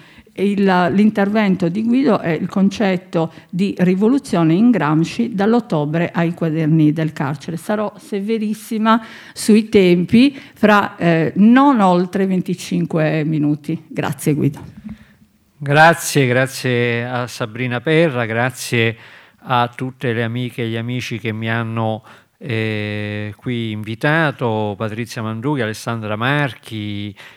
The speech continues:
Speaker 2: eh, Pala che vedo qui davanti. Eh, io torno sempre con molto piacere, ovviamente ospite, eh, della Università di Cagliari e più in generale delle istituzioni gramsciste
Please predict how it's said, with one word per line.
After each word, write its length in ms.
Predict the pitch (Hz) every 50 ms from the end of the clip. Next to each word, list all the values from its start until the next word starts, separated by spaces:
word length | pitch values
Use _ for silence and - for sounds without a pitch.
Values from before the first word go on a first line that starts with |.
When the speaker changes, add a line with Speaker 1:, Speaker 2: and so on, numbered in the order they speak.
| _ _ _
Speaker 2:
eh, 1500 | - 143 113 110 107 104 104 107 104 104 101 101 101 101 101 101 98 98 98 98 98 104 101 104 110 117 123 123 120 107 - _ _ _
Pala 360 | - 120 120 123 123 123 117
che 120 | 104 107
vedo 260 | 104 101 117 120 117 113
qui 160 | - - 120
davanti. 840 | 110 104 98 - 147 170 160 147 143 127 117 - - 127 120 110 - - - - - _ _ _
Eh, 420 | - 233 160 135 131 127 123 123 127
io 160 | 131 143 151
torno 300 | 135 139 131 120 135 131
sempre 320 | - 151 156 143 - 139
con 120 | 123 127 127
molto 300 | 127 135 131 - 147 127
piacere, 440 | 113 131 120 - 160 160 147 123
ovviamente 760 | 123 113 104 117 120 120 120 123 117 - - - 123 117 107 110 _ _ _ _ _ _ _ - -
ospite, 920 | - - 120 127 127 - - - 135 117 - 135 123 120 123 123 127 -
eh, 460 | - 160 131 123 113 110 110 110 107 98
della 440 | 98 113 104 110 113 110 110 107 107
Università 720 | 107 110 110 110 110 113 - - - 120 - 135 123 120
di 400 | 117 101 113 110 110 110 104 104 98
Cagliari 520 | - 127 120 123 135 143 127 120 110 104
e 40 | 104
più 160 | 101 - 131
in 80 | 120 117
generale 600 | 104 107 113 117 113 110 117 117 117 117 117 107
delle 240 | 98 107 101 104 107
istituzioni 1000 | 104 - - - - 113 110 - - - - 120 117 113 113 113 113 110 104 - - - - _ _ _
gramsciste 1080 | - 135 135 135 139 135 117 - - - 156 139 - - - - - 131 113 98 -